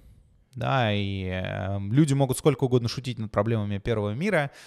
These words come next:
сколько у-, угодно делать какие-нибудь, э, смешные мемасики про, м, э, помощь психологов и про,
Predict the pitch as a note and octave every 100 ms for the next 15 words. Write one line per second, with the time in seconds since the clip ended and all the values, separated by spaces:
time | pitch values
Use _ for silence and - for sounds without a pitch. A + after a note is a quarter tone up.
0 | - - - C#3 B2 A#2+ A#2 C3 B2 A2+
1 | B2 B2+ A2 G#2+ G#2 A2 G#2+ G#2 G2 G#2
2 | G2+ - G2 G2+ G2+ G#2+ B2+ A2+ B2+ B2
3 | A2 A2+ A2+ - - G#2 - G#2 G#2 G#2
4 | G2 G2 F#2+ F#2 F#2+ G2 G#2+ A#2+ C3+ A#2
5 | - - A2 - G#3+ D#3+ B2+ - - G#2
6 | G2+ G#2 - G2+ G#2